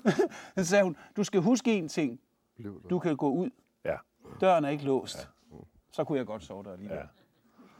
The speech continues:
Speaker 1: Hvad er der i fremtiden sådan, øh, i Horsens?
Speaker 3: Jamen, altså, nu har vi jo, vi har faktisk femten sommerkoncerter. Alt fra motorcykelfestival til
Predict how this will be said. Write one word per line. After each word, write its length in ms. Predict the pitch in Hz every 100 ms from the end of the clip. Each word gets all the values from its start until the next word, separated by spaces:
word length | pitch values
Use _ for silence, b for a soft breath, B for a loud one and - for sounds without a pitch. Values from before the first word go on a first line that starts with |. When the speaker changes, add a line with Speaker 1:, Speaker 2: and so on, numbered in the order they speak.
| _ _ b b b b
Speaker 1:
Hvad 160 | 185 220
er 100 | 208
der 100 | 196
i 80 | 190
fremtiden 640 | - 180 220 - 208 151
sådan, 360 | 139 - 170 160
øh, 280 | 151 139 135
i 80 | 160
Horsens? 640 | 156 160 190 151 - - _ _ _ _ _ _ b b b b b b b b b -
Speaker 3:
Jamen, 220 | 98 85
altså, 200 | 85 87
nu 60 |
har 140 | 90 98
vi 100 | 87
jo, 320 | 82 80 92 - 104 92
vi 120 | 87
har 240 | 95 101
faktisk 320 | 78 95 92 -
femten 460 | 104 104 - 80
sommerkoncerter. 1000 | 76 - 98 98 - 80 76 82 82 82 67 _ 113
Alt 260 | 95 92 -
fra 420 | - - 78 73 _ b b b b b -
motorcykelfestival 1120 | 98 92 87 92 82 - 85 - 82 82 80
til 380 | - 82 80